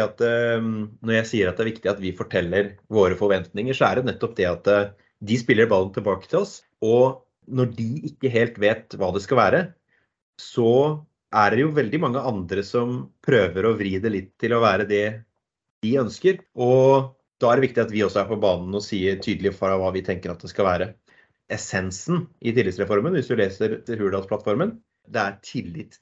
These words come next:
til de ansatte, og de, de ansatte tid og faglig frihet til å, eh, gi brukerne bedre tjenester. Så den må vi ikke glippe, og da er det viktig at vi er tydelige.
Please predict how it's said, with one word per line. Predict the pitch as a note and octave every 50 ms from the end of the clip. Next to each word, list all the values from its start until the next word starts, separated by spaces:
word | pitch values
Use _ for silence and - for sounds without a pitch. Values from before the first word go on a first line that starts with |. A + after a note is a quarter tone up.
| _ -
til | - - G2+ F2+ F#2 F#2
de | A2+ A2 -
ansatte, | F2+ F2+ E2 - - - G#2 - - - A#2 - _ -
og | G2+ G2
de, | G#2 G2+ A2+
de | A#2
ansatte | G2+ G2 F#2 F#2 F#2 - A2+ G#2 - A#2 A2+ - -
tid | - - G#2 G#2 B2 C3 A#2+ - -
og | - A#2+ A2 -
faglig | - A#2 G2 F2 E2+ G2 G2+ F#2+
frihet | - F#2+ F#2 B2 F#3 - - _ _ _ _ _ _ _ _ -
til | A2+ A2+
å, | A#2 A#2+ A#2+ - _ _ _ - -
eh, | G2+ G2+ G2 G2 G2 F#2+
gi | F#2+ G2+ G#2 G2+ - -
brukerne | A#2+ A2 B2 A2 F#2+ - - F#2 F#2 F#2+
bedre | F#2 E2+ F2+ F#2 F#2
tjenester. | - F#2 - - - - - - _ _ _ _ _ _ _ _ _
Så | - - A2+ A2 A2+ A#2 A2+ A2+ -
den | G#2+ G2+ G2 A#2+ A#2+ A#2+
må | A#2 G#2+ G2 F#2+
vi | G2 G2
ikke | - - A2+ A2 A2 G#2+ G#2+ G#2 G2+ A2
glippe, | A#2 G#2+ - - - - B2+ B2+
og | - A2+ A2
da | G#2 G2+
er | G2+ G2+
det | G#2+ G2+
viktig | - - G2+
at | G2 -
vi | F#2+ F#2+
er | F#2+ -
tydelige. | G2 F2 D#2+ D2 C#2